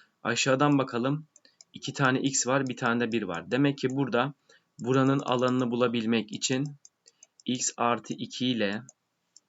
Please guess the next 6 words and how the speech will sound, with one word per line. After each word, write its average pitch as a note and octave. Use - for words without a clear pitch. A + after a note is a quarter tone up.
iki B2
x G#2+
artı A2
biri A2+
çarpmıştır G#2
diyebilirsiniz. A2+